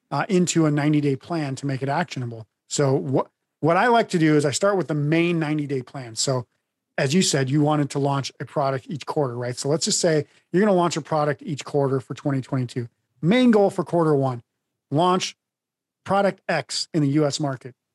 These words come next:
I got my goal. That's my main ninety-day goal. All right. Then what I need to do is think of what in the next thirty days do I need to start to get this project moving forward?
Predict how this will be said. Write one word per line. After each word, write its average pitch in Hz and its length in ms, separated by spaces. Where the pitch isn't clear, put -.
I 147 120
got 156 160
my 147 100
goal. 131 340
That's 151 160
my 151 120
main 185 280
ninety-day 156 400
goal. 123 240
All 170 120
right. 135 180
Then 240 160
what 214 140
I 175 60
need 160 140
to 147 80
do 147 140
is 139 80
think 151 180
of 127 160
what 220 280
in 196 100
the 170 80
next 165 340
thirty 170 280
days 139 400
do 143 160
I - 20
need 156 160
to 139 60
start 170 480
to 139 60
get 139 120
this 143 140
project 139 360
moving 135 300
forward? 139 380